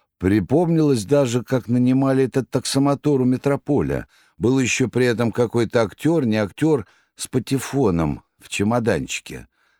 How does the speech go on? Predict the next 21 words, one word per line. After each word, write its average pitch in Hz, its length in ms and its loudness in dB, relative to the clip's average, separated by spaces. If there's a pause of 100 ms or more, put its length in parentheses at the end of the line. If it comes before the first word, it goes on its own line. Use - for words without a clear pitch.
(120)
Да-да-да, 160 720 2
это 107 240 0
было 143 380 2
на 151 160 0
даче. 110 520 -4 (640)
Еще, 85 320 0
помнится, 120 540 2
выли 110 280 2
собаки 117 520 0
от 85 140 2
этого 76 260 -2
патефона. 71 760 -8 (340)
Вот 98 220 0
только 110 360 2
дама, 156 380 2
которую 101 480 0
Степа 98 400 -2
хотел 95 380 -2
поцеловать, 92 800 -2 (580)
осталась 117 800 -2
неразъясненной. 92 1040 -4